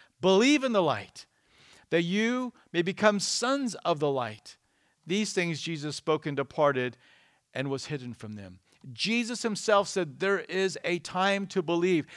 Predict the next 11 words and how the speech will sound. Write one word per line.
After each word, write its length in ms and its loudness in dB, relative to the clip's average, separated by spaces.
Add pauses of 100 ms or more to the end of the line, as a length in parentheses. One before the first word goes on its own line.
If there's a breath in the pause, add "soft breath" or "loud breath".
(140 loud breath)
and 120 -8
the 80 2
time 480 2
to 100 0
believe 420 2 (240 loud breath)
is 300 -2
when 480 -4 (220 soft breath)
you 240 -6
see 400 -6
the 160 -12
truth 800 -12